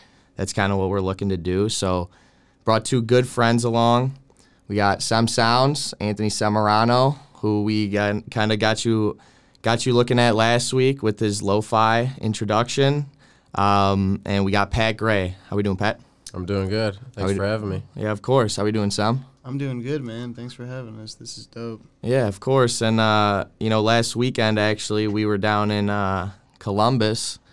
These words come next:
Speaker 3: Yes, sir.
Speaker 1: And, uh, what were we doing, Sam? What were we doing out there?
Speaker 3: Uh, we, uh, I took a couple of the, couple people from the team, and we actually went down and we shot a music video, um, in Columbus at Chrome Edge Studios,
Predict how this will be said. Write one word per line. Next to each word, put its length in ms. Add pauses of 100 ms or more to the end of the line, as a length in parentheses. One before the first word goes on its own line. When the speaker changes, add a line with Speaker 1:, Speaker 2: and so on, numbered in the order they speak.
Speaker 3:
Yes, 80
sir. 380
Speaker 1:
And, 300
uh, 120
what 160
were 80
we 120
doing, 260
Sam? 300 (100)
What 80
were 60
we 60
doing 200
out 160
there? 180 (500)
Speaker 3:
Uh, 220
we, 260
uh, 220
I 60
took 260
a 160
couple 300
of 80
the, 320
couple 260
people 240
from 160
the 80
team, 380
and 120
we 160
actually 260
went 180
down 180
and 80
we 80
shot 280
a 20
music 400
video, 640 (100)
um, 300
in 140
Columbus 480
at 140
Chrome 280
Edge 140
Studios, 720